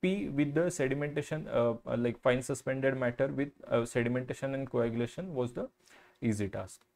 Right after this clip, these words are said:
Then again a simple, uh, logic, pathogenic bacteria, these are removed by just disinfection. Chlorine is generally, um, uh,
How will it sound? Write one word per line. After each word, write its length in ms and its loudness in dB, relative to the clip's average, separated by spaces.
Then 420 2
again 400 2
a 100 4
simple, 540 0
uh, 180 8
logic, 440 2
pathogenic 520 0
bacteria, 560 0
these 260 4
are 140 4
removed 460 2
by 120 6
just 340 -2
disinfection. 720 -2
Chlorine 420 4
is 140 -4
generally, 560 0
um, 260 -4
uh, 260 0